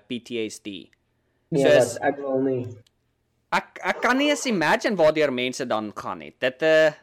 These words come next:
Speaker 1: ja, <laughs> dit is 'n next level.
Speaker 2: Ek, ek sal dit nie wil ervaar nie, man.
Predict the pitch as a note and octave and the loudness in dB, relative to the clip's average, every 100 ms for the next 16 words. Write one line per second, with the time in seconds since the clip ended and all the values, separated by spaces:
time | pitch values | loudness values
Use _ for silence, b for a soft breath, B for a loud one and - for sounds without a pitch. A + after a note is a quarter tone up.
0 | _ - E3 E3 D#2+ - D3 D#3 - E3 | _ -8 -2 -2 -4 -8 -8 -6 -4 -4
1 | E3+ D3 C3+ E3+ - C3+ C3 G2 - _ | -2 -2 0 -2 -2 -4 -4 -8 -10 _
2 | _ _ _ _ _ _ _ _ _ D3+ | _ _ _ _ _ _ _ _ _ -6
3 | D#3 D3+ _ _ _ C#3 C3 - D3 C#3 | -6 -10 _ _ _ -6 -6 -4 -2 -2
4 | C#3 D#3+ C#3+ B2+ A2+ G2+ - - B1+ - | -2 -4 -4 -4 -2 -4 -6 -10 -12 -12
5 | - - G1+ G1+ - | -12 -10 -12 -12 -16